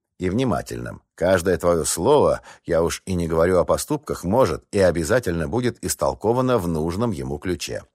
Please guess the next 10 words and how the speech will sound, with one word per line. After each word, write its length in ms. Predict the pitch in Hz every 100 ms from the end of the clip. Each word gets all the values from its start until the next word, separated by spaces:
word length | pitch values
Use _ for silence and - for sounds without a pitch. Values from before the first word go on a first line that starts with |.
| -
Так 200 | 85 98
что 360 | - 113 107 - _
думай. 480 | - 95 104 62 52 - - -
Сначала 480 | - 113 107 113 101
думай, 500 | 76 98 147 156 135 _ -
а 140 | 107
уж 200 | 98 80
потом 520 | - 69 87 104 113 - _ -
и 100 | 143
говори. 560 | 107 80 62 60 60